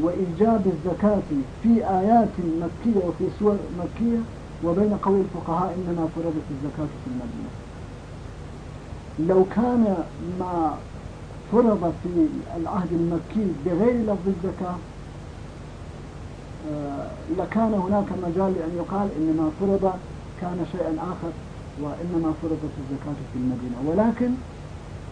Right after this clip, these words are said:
إنما جاء البيان بلفظة الزكاة. الجواب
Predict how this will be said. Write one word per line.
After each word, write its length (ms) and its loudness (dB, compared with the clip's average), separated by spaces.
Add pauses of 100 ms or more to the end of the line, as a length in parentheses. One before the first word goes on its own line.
(280)
إنما 560 4
جاء 460 6 (600)
البيان 380 4 (120)
بلفظة 320 2 (120)
الزكاة. 380 -8 (3500)
الجواب 540 6